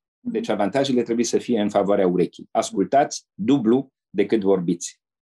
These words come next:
Vorbiți mai puțin și fiți atenți la ce spune interlocutorul, aveți răbdare să înțelegeți și atunci răspunsul singurei dumneavoastră guri,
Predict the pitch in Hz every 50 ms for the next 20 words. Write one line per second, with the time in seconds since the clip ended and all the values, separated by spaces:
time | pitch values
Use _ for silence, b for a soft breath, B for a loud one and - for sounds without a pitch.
0 | _ _ _ _ - 101 95 98 120 127 127 131 127 120 - 104 92 - - 127
1 | 135 135 123 - 110 98 - 117 - - 101 101 - 104 104 110 110 - - 92
2 | 87 - - 98 - - 101 98 98 92 90 85 90 85 85 78 - - 82 -
3 | - 92 98 131 147 180 - b b b b b - 90 110 117 - 110 104 92
4 | 95 104 104 104 101 95 - 104 95 87 - 87 85 87 92 90 123 123 139 -
5 | - _ _ _ _ - - 107 104 - 170 165 143 - - 120 104 - - -
6 | 151 143 123 - - - 101 110 117 - - - 160 156 143 120 110 107 107 101
7 | 95 98 107 101 98 101 92 90 87 117 - - - - - 98 92 87 82 85
8 | 127 156 185 170 - -